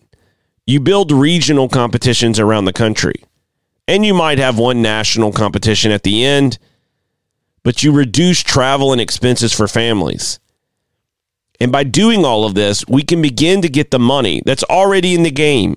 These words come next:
It's in, it's in the billions of dollars in the youth soccer space. If we could get those families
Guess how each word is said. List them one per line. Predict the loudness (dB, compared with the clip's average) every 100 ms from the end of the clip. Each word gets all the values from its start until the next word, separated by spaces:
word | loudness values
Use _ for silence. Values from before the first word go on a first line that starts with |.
| -4
It's | -2 0
in, | 0 -2 -8 -4
it's | -2 0
in | 0
the | 0
billions | -4 -2 2 4 4 2 2 0
of | -2
dollars | 0 0 0 -2 -4 -4 -6 -8 _ _ _ _ -4
in | 0
the | 0 0
youth | -2
soccer | 0 -2 0 -2
space. | -2 -2 -2 -4 -6 -8 _ _ _ _ _ _ _ _ _ _
If | -6 -2
we | 0 0
could | 0
get | -2 0
those | 0 0
families | 0 0 2 2 2 0 -4